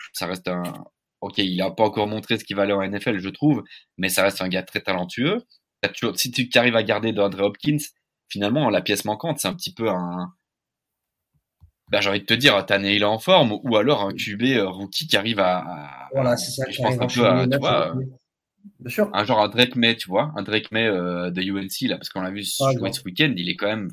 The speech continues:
Speaker 1: vraiment fort, hein. Il a vraiment des, un toucher de ballon incroyable. Et tu te dis, bah, t'arrives à mettre une pièce comme ça, comme un Drake May, dans cet effectif, qui est finalement, euh, ventre mou, mais encore, bah, bien loadé de talent, quoi. Il y a quand même vraiment
Speaker 2: Ouais.
Speaker 1: du monde.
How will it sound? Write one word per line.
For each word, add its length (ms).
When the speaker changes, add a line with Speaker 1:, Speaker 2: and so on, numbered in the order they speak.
Speaker 1:
vraiment 520
fort, 280
hein. 40
Il 120
a 40
vraiment 300
des, 420
un 160
toucher 320
de 60
ballon 280
incroyable. 680
Et 100
tu 140
te 60
dis, 180
bah, 260
t'arrives 300
à 60
mettre 220
une 160
pièce 280
comme 160
ça, 100
comme 160
un 80
Drake 360
May, 280
dans 220
cet 240
effectif, 520
qui 80
est 60
finalement, 540
euh, 60
ventre 320
mou, 200
mais 380
encore, 340
bah, 380
bien 240
loadé 280
de 200
talent, 400
quoi. 100
Il 40
y 20
a 40
quand 160
même 80
vraiment 240
Speaker 2:
Ouais. 60
Speaker 1:
du 100
monde. 320